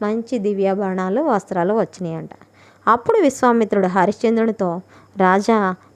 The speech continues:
నీ యొక్క సత్యసంధతను పరీక్షించుటకు నేను నిన్ను ఎన్నో కష్టాలు పెట్టాను,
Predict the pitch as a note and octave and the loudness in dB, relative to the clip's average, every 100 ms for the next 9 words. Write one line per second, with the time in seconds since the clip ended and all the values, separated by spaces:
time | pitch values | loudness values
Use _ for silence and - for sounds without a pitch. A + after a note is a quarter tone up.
0 | - A#3 B3 B3 A3+ F3+ D#3+ - A#3+ A#3+ | -2 2 2 0 -2 -2 -2 -2 0 0
1 | A#3+ B3+ A#3+ F#3 F#3 - G#3+ A3 A#3+ F4 | 0 -2 0 0 -2 -6 -6 -4 -4 -2
2 | E4 A#3+ A#3 A3+ G#3+ F3 F3 G#3+ E4+ B3 | 0 0 0 0 -2 -2 -2 0 0 -2
3 | - A#3+ A#3 A3+ F#3+ - F3 | -6 -2 -2 -2 -4 -4 -6